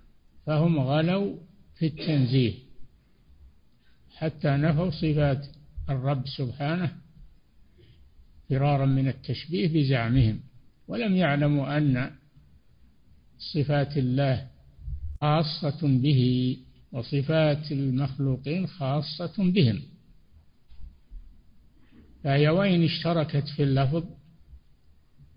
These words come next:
فإنها تختلف في الحقيقة،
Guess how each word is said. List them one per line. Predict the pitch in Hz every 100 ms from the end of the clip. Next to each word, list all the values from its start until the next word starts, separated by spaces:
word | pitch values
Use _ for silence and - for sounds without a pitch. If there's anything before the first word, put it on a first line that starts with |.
| - _ _
فإنها | - 135 151 156 156
تختلف | 147 151 151 - 170 156 151 160
في | -
الحقيقة، | 139 - 127 - 147 135 131